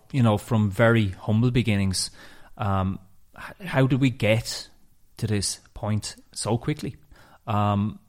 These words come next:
that's what we're gonna talk about next week,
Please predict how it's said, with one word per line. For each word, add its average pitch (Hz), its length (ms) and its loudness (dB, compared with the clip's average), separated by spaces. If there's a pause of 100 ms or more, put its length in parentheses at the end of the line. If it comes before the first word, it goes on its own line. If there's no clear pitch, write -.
(760)
that's - 200 -6
what - 120 -2
we're 190 100 2
gonna 135 240 2
talk 117 320 4
about - 260 -4
next 104 320 -4
week, 113 320 -4